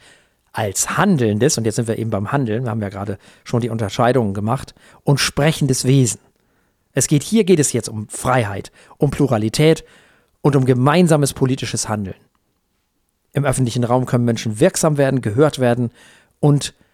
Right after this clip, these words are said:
sogar im Zweifel Unsterblichkeit durch große Taten und Worte erlangen,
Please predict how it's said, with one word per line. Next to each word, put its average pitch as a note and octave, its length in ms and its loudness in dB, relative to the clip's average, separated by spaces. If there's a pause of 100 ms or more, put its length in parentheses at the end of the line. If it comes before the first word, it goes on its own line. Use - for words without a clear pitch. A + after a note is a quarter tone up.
sogar D#3 640 2
im D3+ 320 0
Zweifel D3+ 420 2
Unsterblichkeit C3+ 760 -2
durch A#2 140 -2
große B2 280 -4
Taten G2+ 300 -6
und G#2+ 140 -8
Worte F#2+ 240 -6
erlangen, F#2+ 300 -14